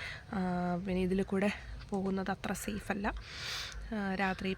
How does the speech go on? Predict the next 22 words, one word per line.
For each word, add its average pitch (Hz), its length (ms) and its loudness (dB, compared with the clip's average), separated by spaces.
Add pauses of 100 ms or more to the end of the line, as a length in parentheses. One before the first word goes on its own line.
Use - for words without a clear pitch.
പന്നിയുടെ 196 360 4
ശല്യമൊക്കെ 190 480 -2
ഉണ്ട്, 180 220 -2
പട്ടിയും. 196 500 -2 (360)
അതുകൊണ്ട്, 190 440 6 (580)
ആ, 202 200 10
ഉണ്ണിക്കുട്ടൻ 220 400 8
പിന്നെ 220 160 10
എന്നെ 208 140 6
കൊണ്ടുവിട്ടിട്ട് 202 560 6
തന്നെ 208 200 10
വരണ്ടേ, 170 380 6 (680)
അതുകൊണ്ട് 196 580 4
കുറച്ച് 214 360 2
നേരത്തെ 185 360 6
ഞാൻ 180 260 2
പോകും. 170 420 4 (200)
നേരത്തെ 190 340 -2
പോയിട്ട് 175 640 0 (640)
കോഴിക്കോട്, 175 600 4 (280)
ആ, 165 500 -2
പ്രൈവറ്റ് 170 400 0